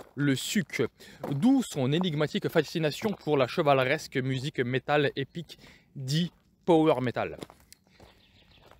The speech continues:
Il confia à une amie une fois, dans le Métropolitain, qu'à travers ses conquêtes, ses découvertes musicales,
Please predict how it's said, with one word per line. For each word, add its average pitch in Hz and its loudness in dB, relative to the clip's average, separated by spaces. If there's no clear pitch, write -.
Il 254 6
confia 277 2
à 208 6
une 170 0
amie 190 0
une 180 0
fois, 240 0
dans 156 2
le 123 4
Métropolitain, 156 -2
qu'à 190 6
travers 196 2
ses 143 -2
conquêtes, 135 -4
ses 117 -2
découvertes 135 -2
musicales, 113 -2